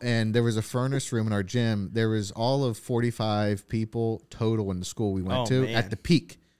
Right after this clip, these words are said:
Speaker 2: At the peak.
Speaker 1: Ga-, grades one through twelve, forty-five across twelve grades.
Speaker 2: Oh, my
Speaker 1: And, uh,
Speaker 2: gosh.
Speaker 1: it was a small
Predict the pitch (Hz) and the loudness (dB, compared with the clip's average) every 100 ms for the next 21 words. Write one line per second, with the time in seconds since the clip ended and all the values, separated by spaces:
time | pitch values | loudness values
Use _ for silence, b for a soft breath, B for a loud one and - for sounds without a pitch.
0 | _ 131 - - - 175 131 127 - - | _ -14 -14 -12 2 4 6 4 0 -8
1 | 123 135 139 113 127 147 - 147 - 131 | 4 6 6 4 2 2 2 -2 2 4
2 | 113 113 - 135 139 131 131 120 120 113 | 4 2 2 2 2 2 4 4 4 2
3 | - _ - - 107 107 - - - 113 | -8 _ -4 2 2 0 -4 -4 -2 0
4 | 113 113 104 95 - - _ - - 107 | 2 2 2 0 -6 -8 _ 2 4 4
5 | 104 107 131 143 - 120 123 123 - 127 | 2 0 -2 -2 -2 2 2 2 0 2
6 | 127 127 117 | 2 4 2